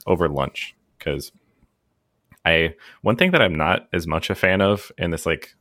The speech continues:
work from home environment is sometimes it's much easier to work over lunch. You're not physically absent.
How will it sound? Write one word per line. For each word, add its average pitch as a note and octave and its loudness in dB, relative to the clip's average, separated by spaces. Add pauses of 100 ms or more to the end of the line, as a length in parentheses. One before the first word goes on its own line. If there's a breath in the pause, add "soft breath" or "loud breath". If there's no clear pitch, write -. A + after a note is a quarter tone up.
work E2+ -4
from F2 -4
home F2+ 0 (300)
environment G2+ 0
is D#2+ -2 (1080 soft breath)
sometimes A2 0
it's - -6
much E2+ 0
easier F2 2
to F2 2
work E2 -2
over E2 0
lunch. F2+ 0
You're F2+ 0
not E2 -2
physically D#2 -4
absent. D2 -2